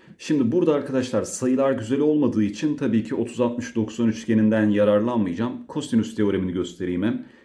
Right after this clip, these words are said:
X kare, beşin karesi yirmi beş, eksi iki çarpı x çarpı beş çarpı kosinüs yüz yirmi hatırlayın. Eksi bir bölü ikidir. O yüzden eksi eksiden artı bir bölü iki olur.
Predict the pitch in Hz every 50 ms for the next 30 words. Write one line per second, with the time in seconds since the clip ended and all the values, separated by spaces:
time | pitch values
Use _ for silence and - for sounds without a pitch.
0 | _ _ _ - 139 117 - - - - 139 135 131 131 135 135 - - - _
1 | _ _ - 92 107 113 113 - 135 139 131 135 135 123 117 120 - 127 127 127
2 | 127 131 131 131 131 131 - - - - _ - 113 117 117 - - - 135 131
3 | 135 - 160 151 - - 135 117 104 92 - - 82 - - - _ _ _ _
4 | _ - 131 127 - - - - - 131 113 104 95 - 92 85 92 123 147 156
5 | 151 - - 143 139 139 135 - - - 139 135 131 151 160 160 156 - - 151
6 | 135 131 151 156 151 151 147 143 - 160 156 156 151 156 170 170 - - 117 117
7 | 120 - - 147 151 156 151 135 131 123 110 113 104 - 113 160 160 - - -
8 | 131 135 123 113 131 139 135 - 127 127 127 - - 131 120 - - - 117 104
9 | 92 85 - - 92 92 90 87 - 127 135 147 143 139 143 147 143 143 135 131
10 | - 143 143 147 156 - -